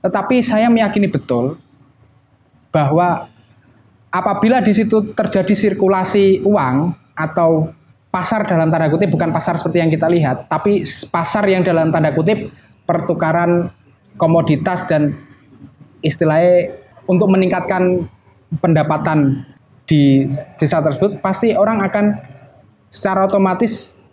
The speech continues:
dia akan adaptasi dengan itu. Maksud nggak? Contoh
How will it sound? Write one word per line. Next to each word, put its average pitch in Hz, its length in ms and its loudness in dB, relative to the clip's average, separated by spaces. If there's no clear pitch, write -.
dia 214 160 2
akan 214 240 0
adaptasi 185 440 -2
dengan 160 240 2
itu. 147 320 0
Maksud 160 560 -4
nggak? 139 180 -2
Contoh 190 300 0